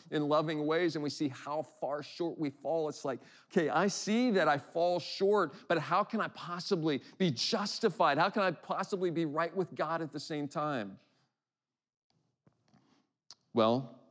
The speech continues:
verse twenty-four gives us the answer with the second key word. We are justified by his what?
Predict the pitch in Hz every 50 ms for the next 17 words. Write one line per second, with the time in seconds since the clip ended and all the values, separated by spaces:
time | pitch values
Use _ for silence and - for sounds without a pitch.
0 | _ _ _ _ _ _ _ _ _ _ _ _ _ - 113 107 - - - -
1 | - 117 110 107 - - 104 104 92 - - 110 101 101 107 98 101 - - -
2 | 104 104 - 104 104 98 - - - 98 98 98 95 95 98 - - 95 - -
3 | - 110 98 - - - 98 98 95 95 - - _ _ _ _ _ - - 104
4 | 98 98 104 107 107 104 - _ _ _ _ _ _ _ _ _ _ _ _ _
5 | _ _ _ - 120 120 107 107 92 - - 123 123 - - 135 127 - - 110
6 | 104 104 104 104 101 85 - - 101 101 101 98 101 101 - - 101 104 101 101
7 | 98 98 95 - - - - - _ _ _ _ - - 95 92